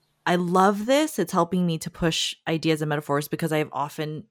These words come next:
talked about, we talked about the table and we talked about a, a sack of flour. Those are static items. There's not an element of moving. <laughs>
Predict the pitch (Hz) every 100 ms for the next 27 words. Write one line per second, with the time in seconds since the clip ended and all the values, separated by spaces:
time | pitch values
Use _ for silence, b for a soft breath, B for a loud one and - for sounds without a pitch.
0 | - 156 147 - 139 147 147 - 160 -
1 | 131 - 135 - 147 - 247 175 135 92
2 | 78 151 151 151 143 147 147 139 - -
3 | - 123 - 170 143 - 165 190 190 170
4 | 147 135 - 196 247 - - - 151 151
5 | 160 - 160 165 147 151 156 156 165 170
6 | 143 175 151 165 165 156 117 143 147 160
7 | 156 170 175 214 220 247 294 349 -